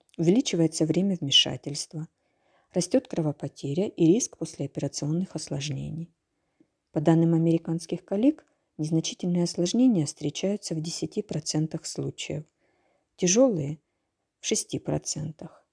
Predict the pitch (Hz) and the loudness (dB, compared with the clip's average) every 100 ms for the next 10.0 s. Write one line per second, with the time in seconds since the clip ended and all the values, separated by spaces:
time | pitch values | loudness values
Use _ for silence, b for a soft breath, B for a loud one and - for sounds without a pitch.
0 | _ - 180 165 175 214 214 240 - - | _ 0 2 4 2 -4 -6 -6 -8 -10
1 | - - 339 214 285 - - - - 185 | -4 0 2 2 0 -2 -10 -8 -4 -2
2 | 175 147 - 151 - 147 180 233 220 - | -2 -6 -10 -10 -6 -4 -2 -4 -6 -8
3 | - 143 - 156 143 139 147 147 156 143 | -4 -4 -2 -2 -2 -2 -4 0 0 0
4 | - - - - 208 220 196 143 165 - | -4 -6 -2 0 2 2 0 0 -2 -2
5 | 175 156 135 151 165 - 160 156 - 135 | -6 -4 -4 -2 -2 -2 -6 -6 -6 -8
6 | 127 135 139 190 202 b b b b 156 | -6 -10 -8 -10 -10 b b b b -2
7 | - 262 - 196 - 180 196 147 147 170 | 2 2 0 -6 -2 0 2 0 -2 -4
8 | - 165 - - - 170 - 143 131 143 | -2 -4 -4 -6 -4 -4 -4 -4 -4 -2
9 | 147 165 151 - 143 139 - - 160 185 | 0 0 -2 -6 -10 -10 -12 -12 -12 -14